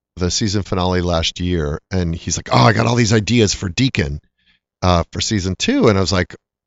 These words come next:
"I, oh, uh, well, I just, well,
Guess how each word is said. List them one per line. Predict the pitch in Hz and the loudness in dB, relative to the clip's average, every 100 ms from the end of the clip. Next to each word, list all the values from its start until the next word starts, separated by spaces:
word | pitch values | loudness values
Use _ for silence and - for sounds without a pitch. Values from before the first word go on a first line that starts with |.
| _ _ _ _ | _ _ _ _
"I, | - 131 _ _ - | -6 -6 _ _ -4
oh, | 110 185 85 _ | -2 -2 -6 _
uh, | 98 90 - | -2 -2 -2
well, | 90 90 87 _ | -2 0 -2 _
I | - 98 | -4 0
just, | 104 104 - - _ _ _ _ 117 | 0 0 -4 -18 _ _ _ _ -14
well, | - - 104 92 87 | -14 -6 -2 -2 -2